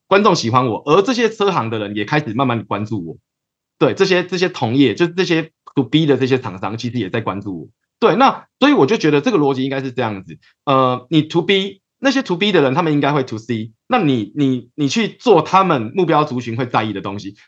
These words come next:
当这些人都喜欢你的时候，对不对？这些厂商他可能就要用你的东西，或者是说这些厂商可能就，就自然而然就会认识你，那也会觉得，诶，你的东西、你的服务可能不错这样子。对，这是我觉得我目前能想到的策略，不然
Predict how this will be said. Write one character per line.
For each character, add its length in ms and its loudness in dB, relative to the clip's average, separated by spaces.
当 140 2
这 100 2
些 140 2
人 120 6
都 100 2
喜 220 -2
欢 180 -2
你 80 -2
的 140 -8
时 80 -8
候， 100 -4
对 100 -8
不 40 -8
对？ 100 -6
这 120 -6
些 80 -2
厂 240 -12
商 160 -4
他 100 -4
可 140 -10
能 100 -14
就 80 -8
要 100 -4
用 200 -2
你 40 -16
的 100 -18
东 160 -14
西， 300 -16
或 80 -2
者 140 -8
是 80 -6
说 280 -4
这 60 -4
些 80 4
厂 180 -8
商 160 -2
可 100 -8
能 140 -12
就， 240 -8
就 300 -2
自 140 -10
然 160 0
而 40 -2
然 140 -2
就 80 0
会 60 0
认 160 0
识 180 -10
你， 180 -12
那 260 -4
也 120 -6
会 100 4
觉 120 -2
得， 180 -2
诶， 220 -2
你 120 -4
的 80 -2
东 180 0
西、 380 -4
你 100 -6
的 80 -4
服 260 0
务 60 2
可 100 -10
能 300 -8
不 80 -8
错 300 0
这 80 -4
样 200 -6
子。 160 -20
对， 140 6
这 120 6
是 80 6
我 160 6
觉 140 6
得 80 6
我 120 6
目 160 6
前 140 0
能 220 0
想 300 -4
到 100 2
的 80 0
策 220 -2
略， 140 0
不 100 0
然 180 4